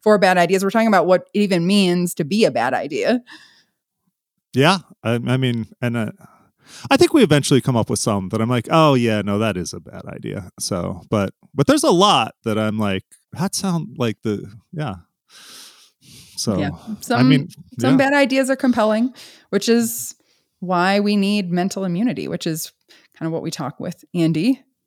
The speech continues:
Speaker 1: Norman, our amazing guest, about. He has this book, Mental Immunity, where he breaks down a lot of, like, how we deal with bad ideas in terms of this sort of metaphor that our brains are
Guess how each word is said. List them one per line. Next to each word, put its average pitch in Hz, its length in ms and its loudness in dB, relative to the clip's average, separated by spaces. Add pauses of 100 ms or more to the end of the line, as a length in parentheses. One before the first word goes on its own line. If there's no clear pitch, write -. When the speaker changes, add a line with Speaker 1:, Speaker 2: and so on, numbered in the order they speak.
Speaker 1:
Norman, 185 440 2 (140)
our 175 240 4
amazing 175 360 0
guest, 160 240 -2
about. 180 340 0
He 175 100 -2
has 170 120 -2
this 151 140 -8
book, - 440 -8 (600)
Mental 190 280 -2
Immunity, 175 440 -2
where 196 220 -2
he 226 420 -2
breaks 196 560 -8
down 262 480 0 (300)
a 214 100 2
lot 208 280 6
of, 226 100 0
like, 233 200 -4
how 185 180 -2
we 233 140 0
deal 196 300 -2
with 247 180 -2
bad 208 180 2
ideas 220 640 0 (280)
in 214 240 2
terms 208 520 0
of 185 640 2 (260)
this 185 120 -2
sort 185 120 0
of 165 80 -2
metaphor 170 600 2
that 151 240 0
our 156 140 -2
brains 147 360 -6
are 110 300 -6